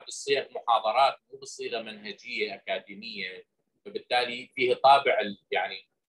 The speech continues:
فيه طابع ال-، ال-، ال-، التعل-، التعليم أكثر، أكثر مما هو منهج بحثي متكامل، دراسة أكاديمية متكاملة، وبالتالي فيها نوع من الصعوبة أو شيء من الجمود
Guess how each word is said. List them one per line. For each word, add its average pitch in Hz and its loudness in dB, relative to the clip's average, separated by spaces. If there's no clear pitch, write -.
فيه 123 0
طابع 139 4
ال-، 120 -2
ال-، 107 -8
ال-، 101 -6
التعل-، 113 2
التعليم 120 0
أكثر، - -2
أكثر 117 -6
مما 107 -4
هو 110 2
منهج 107 -2
بحثي 101 -2
متكامل، 101 0
دراسة 104 4
أكاديمية 98 0
متكاملة، 98 2
وبالتالي 117 4
فيها 110 0
نوع 113 -4
من 104 -6
الصعوبة 110 4
أو - 8
شيء 110 4
من 107 -4
الجمود 110 -2